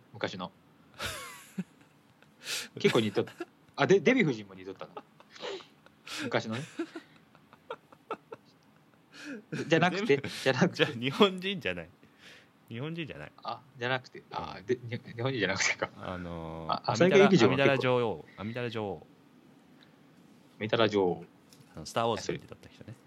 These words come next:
Speaker 1: あ、それ。あー、俺わかんねえんだよな、スター・ウォーズな。
Speaker 2: えっと、パイレーツ・オブ・カリビアン、あー、それまた違う人か。
Speaker 1: あー、あの、
Speaker 2: あの人はまた、
Speaker 1: テッカテカの人。
Speaker 2: テッカテカの。
Speaker 1: いやいや、
Speaker 2: テッカテカの人って誰？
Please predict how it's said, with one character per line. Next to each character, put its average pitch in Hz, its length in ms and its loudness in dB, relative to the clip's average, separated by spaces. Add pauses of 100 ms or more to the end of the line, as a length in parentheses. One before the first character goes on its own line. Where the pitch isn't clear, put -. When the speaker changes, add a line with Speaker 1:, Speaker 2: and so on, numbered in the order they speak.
(600)
Speaker 1:
あ、 - 0 -
そ 101 60 -6
れ。 - 0 - (1000)
あ 127 60 2
ー、 - 20 0
俺 123 120 -2
わ 120 120 2
か 175 140 -4
ん 170 120 -8
ね 135 100 -8
え - 20 -12
ん 127 120 -12
だ 120 100 -4
よ 120 100 -2
な、 120 180 -4
ス 120 100 -16
タ 117 120 2
ー・ - 20 -2
ウ 117 80 -6
ォ - 20 -6
ー 107 40 -8
ズ 107 100 -20
な。 107 340 -10 (460)
Speaker 2:
え 90 160 -16
っ - 180 -20
と、 80 760 -14 (540)
パ 147 140 -2
イ 160 80 -6
レ 160 100 -2
ー 160 60 -4
ツ・ 151 100 -6
オ 143 80 -2
ブ・ 143 140 -6
カ 147 140 -6
リ 139 160 -8
ビ 123 220 -10
ア 104 40 -14
ン、 - 100 -18
あ 90 560 -6
ー、 - 20 -20
そ - 80 -16
れ 131 80 -12
ま 117 100 -12
た - 80 -16
違 - 20 -18 (120)
う 98 40 -10
人 - 20 -14
か。 180 380 6
Speaker 1:
あ - 20 8
ー、 - 20 6
あ 165 40 2
の、 165 120 -4 (560)
Speaker 2:
あ - 80 -12
の 143 80 -6
人 143 140 -4
は 127 120 2 (120)
ま 117 80 -4
た、 120 80 -4
Speaker 1:
テ - 0 -
ッ - 0 -
カ - 0 -
テ - 0 -
カ - 60 -
の - 40 -16
人。 117 80 -16
Speaker 2:
テ 104 120 -8
ッ - 80 -12
カ - 100 0
テ - 40 -2 (560)
カ - 80 -8
の。 180 60 -8 (1000)
Speaker 1:
い 185 40 8
や 170 100 10
い - 20 8
や、 135 140 6
Speaker 2:
テ 135 80 0
ッ - 20 2
カ 240 140 6
テ 254 80 2
カ 240 80 4
の - 20 8
人 - 0 -
っ 233 40 8
て 107 60 2
誰？ 82 200 -6